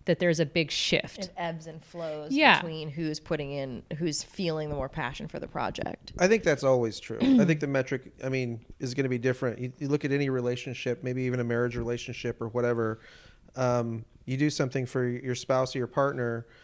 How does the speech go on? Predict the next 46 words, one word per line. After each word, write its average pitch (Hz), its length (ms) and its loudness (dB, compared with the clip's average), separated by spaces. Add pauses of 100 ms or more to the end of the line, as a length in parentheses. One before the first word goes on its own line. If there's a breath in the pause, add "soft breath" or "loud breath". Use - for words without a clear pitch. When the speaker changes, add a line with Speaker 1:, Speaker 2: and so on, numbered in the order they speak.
(420 soft breath)
Speaker 3:
and 139 80 0
it's 139 140 -2
not 156 160 6
really 139 180 2
your 143 140 2
thing, 139 200 -4
but 123 140 -6
you're 127 80 -6
doing 135 160 0
it 131 60 -4
because 127 240 -4
it's 113 100 -16
their 139 240 -2
thing, 117 320 -12 (140)
right? 131 340 -2
Like, 131 160 -2
that's 160 200 2
the 139 100 -8
same 135 400 -4
type 120 200 -2
of 113 80 -8
thing. 127 220 -4
Like, 120 160 -2
I'm 175 180 -2
twenty 151 300 -4
percent 131 380 -6
invested 120 400 -4
in 127 100 -4
this 127 160 -6
movie, 120 300 -4
but 120 340 -2
she - 160 -8
wants 117 260 -10
to - 80 -8
watch 165 320 0
it, 113 120 -8
so 120 400 -2 (380 soft breath)
she's 143 200 -8
eighty 143 200 -4
percent 123 340 -8
into 117 260 -6
it. 139 140 -4
That's 165 180 -2
cool. 196 340 -2
Like, 123 160 -2
that's, - 320 -4